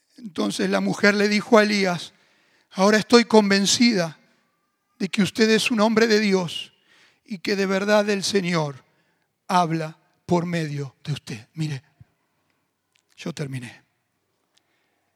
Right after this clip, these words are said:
Yo no tengo idea qué es lo que se murió en usted.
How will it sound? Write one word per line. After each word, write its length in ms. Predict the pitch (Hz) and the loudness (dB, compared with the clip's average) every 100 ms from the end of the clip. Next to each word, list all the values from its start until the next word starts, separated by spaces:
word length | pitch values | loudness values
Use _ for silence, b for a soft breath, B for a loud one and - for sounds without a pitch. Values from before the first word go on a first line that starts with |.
| _ _ _ _ _ _ - | _ _ _ _ _ _ -14
Yo 200 | - 208 | -4 -2
no 100 | 214 | -2
tengo 320 | 254 247 226 | -4 -2 0
idea 300 | 220 196 160 | 0 0 -2
qué 120 | 175 | -6
es 60 | 170 | -6
lo 140 | 165 | -6
que 100 | 156 | -8
se 140 | - | -10
murió 300 | 156 156 165 | -8 -6 -6
en 60 | 156 | -6
usted. 300 | 147 - | -10 -12